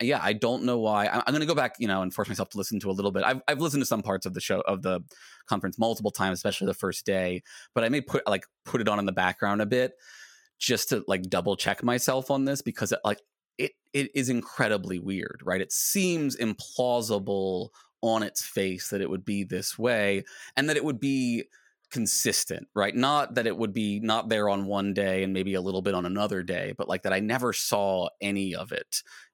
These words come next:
is just very, very strange to me. Um, so yeah, more research needed.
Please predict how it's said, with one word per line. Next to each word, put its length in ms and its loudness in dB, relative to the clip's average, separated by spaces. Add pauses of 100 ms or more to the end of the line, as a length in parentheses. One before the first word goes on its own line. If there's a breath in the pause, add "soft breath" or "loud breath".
(100)
is 220 -2
just 280 -6
very, 240 2
very 220 -2
strange 480 -6
to 80 -10
me. 220 -14 (240)
Um, 420 -6
so 140 -2
yeah, 140 2
more 200 4
research 400 0
needed. 300 2